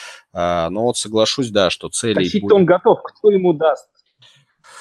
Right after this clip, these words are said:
Speaker 1: Ну, давали же,
Speaker 2: Кто ему
Speaker 1: давали.
Speaker 2: такую
Speaker 1: Как видишь, два сезона подряд ему каким-то образом давали больше шестидесяти, э, приемов. Не таргетов, а приемов. Но я бы не брал его, да. Я к тому, что я бы тоже не брал его пятым, э, тайтендом. Это очень странно.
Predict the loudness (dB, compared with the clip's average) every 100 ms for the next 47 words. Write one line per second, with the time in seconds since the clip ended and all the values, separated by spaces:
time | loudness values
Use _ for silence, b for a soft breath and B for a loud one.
0 | B B -2 2 4 6 6 4 2 0
1 | 2 0 0 -2 0 0 0 -6 -10 -8
2 | -6 0 2 4 4 4 2 2 2 4
3 | 4 4 0 -2 -4 -4 -2 0 0 0
4 | -4 -4 -2 0 0 0 0 -4 -4 -4
5 | -4 -8 -8 -8 -8 -12 -12 -10 -10 -10
6 | -10 -4 -2 -2 -6 -10 -2 0 0 -4
7 | -10 -16 -12 -8 -6 -6 -8 _ _ _
8 | 2 4 4 4 4 4 4 2 0 0
9 | 0 2 4 6 4 0 -2 -2 -2 -2
10 | 0 0 -2 -6 -6 -8 -2 -2 -2 -4
11 | -2 -2 -4 -8 -10 -12 -12 -10 -12 -12
12 | -8 -8 -4 -4 -4 -6 -8 -12 -14 -12
13 | -12 -14 -16 -18